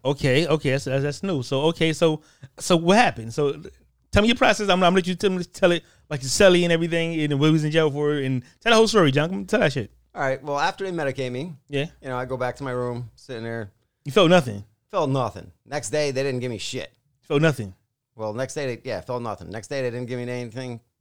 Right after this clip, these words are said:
Speaker 2: But then that night, I just kept complaining.
Speaker 1: Okay, so your cellie, explain, so how you meet your cellie?
Speaker 2: Well, he came in same time as me.
Speaker 1: So, uh, intake, okay.
Speaker 2: And he was,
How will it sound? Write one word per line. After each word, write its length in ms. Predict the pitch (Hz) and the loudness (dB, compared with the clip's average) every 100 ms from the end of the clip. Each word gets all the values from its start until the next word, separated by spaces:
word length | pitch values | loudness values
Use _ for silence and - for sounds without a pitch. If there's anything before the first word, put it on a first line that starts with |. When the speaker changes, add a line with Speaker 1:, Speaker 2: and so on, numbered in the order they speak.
| _ | _
Speaker 2:
But 160 | 123 110 | -12 -8
then 220 | 120 113 | -8 -6
that 180 | 117 110 | -8 -6
night, 280 | 127 135 - | -4 -4 -6
I 80 | 110 | -10
just 160 | 101 | -10
kept 160 | - 120 | -10 -10
complaining. 500 | 92 - 165 120 87 - | -14 -8 -6 -6 -6 -6
Speaker 1:
Okay, 200 | 151 165 | 0 2
so 340 | 156 165 175 | 4 0 -2
your 180 | 170 151 | 0 0
cellie, 360 | - 190 127 | 4 4 4
explain, 480 | 127 - 190 180 196 | 0 0 0 0 -4
so 200 | 156 180 | 0 2
how 80 | 147 | 4
you 100 | 185 | 2
meet 140 | 175 | 0
your 80 | 170 | -2
cellie? 340 | - 135 101 113 _ _ _ _ _ _ _ _ | 0 0 -2 -12 _ _ _ _ _ _ _ _
Speaker 2:
Well, 220 | - 131 117 | -6 -4 -4
he 180 | 131 | -8
came 260 | 139 151 135 | -6 -4 -2
in 260 | 131 127 113 | -2 -4 -6
same 220 | 139 123 | -8 -6
time 220 | 127 123 | -4 -6
as 140 | 113 98 | -6 -8
me. 280 | 98 76 - _ | -10 -12 -20 _
Speaker 1:
So, 200 | 139 127 | -4 -2
uh, 120 | 139 | -2
intake, 440 | 156 160 139 110 | -2 -2 -4 -4
okay. 320 | 147 147 143 165 _ _ | -4 -2 -2 -4 _ _
Speaker 2:
And 360 | 113 110 104 | -12 -10 -10
he 120 | 110 | -10
was, 540 | 131 123 113 95 - | -8 -8 -8 -10 -14